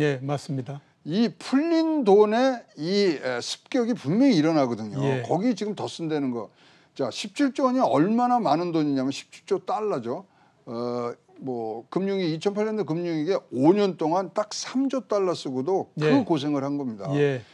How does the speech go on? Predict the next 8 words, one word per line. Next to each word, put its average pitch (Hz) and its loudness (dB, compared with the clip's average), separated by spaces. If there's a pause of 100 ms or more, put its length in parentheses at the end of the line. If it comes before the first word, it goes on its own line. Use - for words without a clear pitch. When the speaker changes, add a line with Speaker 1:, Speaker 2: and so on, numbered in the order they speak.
(120)
Speaker 2:
이 185 -4
십칠 247 -4
조 220 0 (240)
달러 190 0 (720)
풀린 285 2
돈의 220 4
역습, 170 0 (300)
이거 175 0